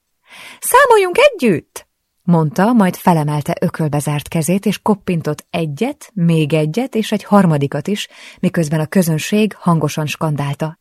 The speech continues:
„Egy, kettő, három.”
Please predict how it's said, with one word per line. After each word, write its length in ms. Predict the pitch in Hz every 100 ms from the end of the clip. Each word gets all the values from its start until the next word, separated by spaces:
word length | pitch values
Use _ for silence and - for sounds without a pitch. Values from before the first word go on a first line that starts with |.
| _
„Egy, 720 | 160 165 160 160 196 330 - - - _ _
kettő, 880 | - 151 147 - _ - 233 269 339 - _
három.” 840 | - - 311 165 139 - - 185